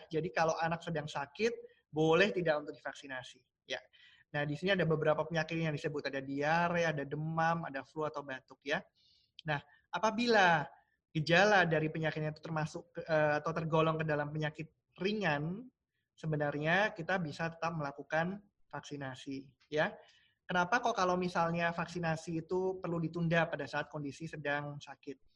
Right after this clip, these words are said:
Karena kalau sedang kondisi sakit berat, sebenarnya daya tahan tubuh kita tuh sedang aktif melawan penyakit tersebut, ya. Jadi, karena daya tahan tubuh kita itu sedang aktif melawan penyakit tersebut, maka apabila diberikan vaksin,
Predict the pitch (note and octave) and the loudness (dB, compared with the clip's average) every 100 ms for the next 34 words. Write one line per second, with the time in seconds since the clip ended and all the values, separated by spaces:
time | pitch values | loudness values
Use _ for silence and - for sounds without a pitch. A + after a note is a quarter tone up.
0 | _ _ _ E3 E3 G#3+ B3+ G#3 F#3+ F#3+ | _ _ _ 0 2 2 2 4 4 2
1 | F3+ E3 D#3+ D#3+ F3 E3+ D3+ D#3+ E3 D#3+ | 0 0 0 -4 -2 -2 -2 -4 -6 -2
2 | F#3 F#3+ D#3+ E3+ E3 D3+ G#3+ G3 D#3 D#3+ | 0 2 2 0 -4 -2 0 0 -2 0
3 | D#3 D3+ D3+ D#3+ D#3+ A3 G3+ E3+ F3 F3 | -2 -4 -6 -6 -4 -4 -2 -2 -2 -4
4 | E3+ - G#3+ A3 - - E3+ F3 E3+ D#3+ | -6 -6 -4 -4 -4 -12 -2 2 4 4
5 | D#3+ F3+ F3 D#3 - - _ - E3 D3+ | 6 4 4 -2 -6 -14 _ -6 -4 -2
6 | G3 G3+ G#3 - _ - - D3 C#3+ C3+ | -2 -4 -6 -20 _ -12 -8 -6 -6 -8
7 | - _ _ _ D#3 F#3+ A3+ - - - | -12 _ _ _ 0 0 -2 -12 -18 -4
8 | D3 F3+ C4 C4+ - - F3 G#3+ A#3+ G3+ | 0 2 0 -2 -12 -2 0 2 4 4
9 | F#3+ G3 F#3 F3+ E3+ F3+ F3+ E3+ F3+ F3 | 4 4 2 0 0 -2 0 0 -2 -2
10 | E3 F3 E3 - A3+ F#3+ E3 E3 E3 D#3 | -4 -4 -6 -4 -4 0 0 0 -2 -4
11 | D#3 D#3 D#3 D3+ D3+ D#3+ G#3 B3 - - | -4 -8 -8 -4 -2 0 0 -2 -12 -20
12 | _ - D#3 G3 C4+ - - _ - E3 | _ -6 2 4 4 0 -16 _ -10 -2
13 | F3+ G#3+ C4+ C4 F#3+ E3+ F3 F3 A3 - | 0 4 6 6 4 2 2 2 0 0
14 | F#3 D3+ D#3+ A3+ | 0 0 0 -4